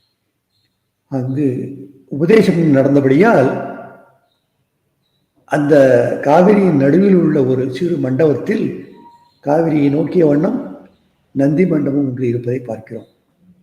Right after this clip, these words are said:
அதுக்கு ரிஷபகட்டம், துலா கட்டம் என்றும் சொல்வார்கள் அந்த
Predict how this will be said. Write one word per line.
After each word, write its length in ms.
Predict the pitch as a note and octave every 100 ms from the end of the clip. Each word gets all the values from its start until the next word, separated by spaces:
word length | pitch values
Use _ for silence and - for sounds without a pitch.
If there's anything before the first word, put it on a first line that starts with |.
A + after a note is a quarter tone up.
| _
அதுக்கு 240 | D3 C#3+ A#2
ரிஷபகட்டம், 920 | - D3+ - - - C#3 A2+ - - - - _ _ _ _ _ -
துலா 340 | D#3+ F3+ F#3
கட்டம் 440 | - B2+ - C#3+ C3
என்றும் 280 | A#2+ C#3+ G3
சொல்வார்கள் 460 | D3 B2+ A#2 B2+
அந்த 540 | D3 A#2+ A2 G#2+ G#2+